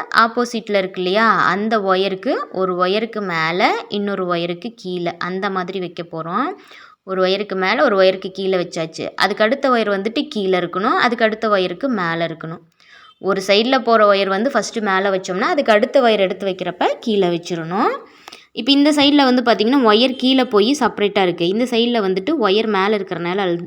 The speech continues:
அழு-, அமுந்து தான் இருக்கும். இப்ப எந்த ஒயர் வந்து ஒரு ஒயருக்கு கீழே வந்து செப்பரேட்டா இருக்கோ,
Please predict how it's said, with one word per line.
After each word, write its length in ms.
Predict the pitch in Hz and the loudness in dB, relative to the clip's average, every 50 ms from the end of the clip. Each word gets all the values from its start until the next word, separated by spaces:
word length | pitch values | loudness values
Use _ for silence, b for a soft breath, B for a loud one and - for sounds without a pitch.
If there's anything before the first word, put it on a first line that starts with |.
| 170 - _ _ _ _ | -12 -18 _ _ _ _
அழு-, 280 | - 156 180 196 214 202 | -2 0 2 2 2 0
அமுந்து 320 | - 196 196 208 226 233 233 | 0 0 0 2 2 2 2
தான் 140 | 220 233 214 | 2 2 0
இருக்கும். 360 | 175 170 - 170 185 233 330 453 508 - B B B B B B B | 0 -2 -4 -4 -2 0 0 0 -2 -4 B B B B B B B
இப்ப 200 | 214 196 196 202 202 | -6 0 2 4 4
எந்த 280 | 208 208 240 277 302 302 | 4 4 4 4 4 4
ஒயர் 260 | 285 269 254 247 233 | 4 4 4 4 4
வந்து 180 | 226 220 233 285 262 | 2 2 2 2 2
ஒரு 160 | 240 208 208 | 4 4 4
ஒயருக்கு 380 | 196 196 208 220 233 226 247 226 | 4 4 4 2 0 -2 -8 -10
கீழே 300 | 233 233 240 247 247 233 | -6 -4 -2 0 0 2
வந்து 180 | 220 208 208 226 | 2 0 0 0
செப்பரேட்டா 500 | 214 214 190 190 - 196 196 185 202 196 | -2 -2 -2 -2 -2 -4 -4 -2 -2 -2
இருக்கோ, 220 | 185 185 - 285 | -2 -2 -2 0